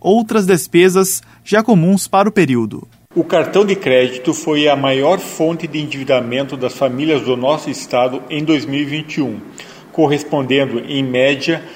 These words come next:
Speaker 2: a setenta e um vírgula nove por cento das dívidas dos paranaenses neste ano, seguido pelo financiamento de veículos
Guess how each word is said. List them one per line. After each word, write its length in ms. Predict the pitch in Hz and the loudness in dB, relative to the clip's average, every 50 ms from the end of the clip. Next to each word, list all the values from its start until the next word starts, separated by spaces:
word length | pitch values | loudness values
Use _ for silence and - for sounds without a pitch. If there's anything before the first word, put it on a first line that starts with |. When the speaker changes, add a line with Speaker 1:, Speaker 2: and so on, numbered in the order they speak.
| - - - - - | -20 -20 -20 -12 -8
Speaker 2:
a 120 | 156 131 | -8 -6
setenta 760 | - - - 151 135 - - - 160 170 196 190 175 190 180 | -6 -6 -6 -6 -6 -6 -4 -2 0 0 0 -2 -2 -2 0
e 140 | 160 139 127 | 0 0 -2
um 260 | 139 147 160 165 156 | -4 -4 -4 -6 -6
vírgula 680 | 139 113 113 113 131 175 214 226 226 - 190 170 156 139 | -8 -10 -12 -8 -6 -4 -4 -4 -4 0 2 2 2 2
nove 340 | 123 120 123 139 147 156 156 | 2 2 0 0 0 -2 -6
por 200 | 156 - 139 120 | -6 -6 -8 -8
cento 440 | - - - 131 139 139 135 175 - - - - - - - 131 | -6 -4 -2 -2 -2 -2 -6 -8 -8 -8 -18 -20 -20 -20 -10 -2
das 300 | 139 147 160 165 147 123 110 | 0 0 0 0 -2 -6 -10
dívidas 460 | - 131 165 196 190 185 165 165 151 | -8 -6 -4 -4 -4 0 0 0 0
dos 160 | 139 139 - | 0 -4 -6
paranaenses 920 | - - 147 131 131 127 123 123 120 120 120 135 143 139 - - 165 139 | -2 0 2 2 2 0 0 -2 -4 -4 -4 -6 -6 -8 -8 -10 -10 -8
neste 380 | 123 131 131 127 131 - - 208 | -6 -6 -6 -6 -6 -6 -4 -4
ano, 260 | - 143 120 113 117 - - - - - - - - - - - | -4 -4 -4 -6 -10 -16 -20 -20 -20 -20 -20 -20 -20 -20 -20 -14
seguido 480 | - - - 175 139 135 160 147 143 135 | -6 -2 -2 -2 0 0 0 0 0 0
pelo 240 | - 143 123 117 | 0 0 0 0
financiamento 800 | 117 - - 131 131 127 127 - 135 127 117 123 147 180 185 185 | -2 -4 -6 -4 -4 -6 -4 -4 -4 -4 -2 0 0 0 0 0
de 100 | 170 175 | 0 0
veículos 720 | 156 135 139 131 123 131 151 - - 208 208 208 - - | 0 0 0 0 0 0 -2 -2 -4 -8 -10 -10 -12 -14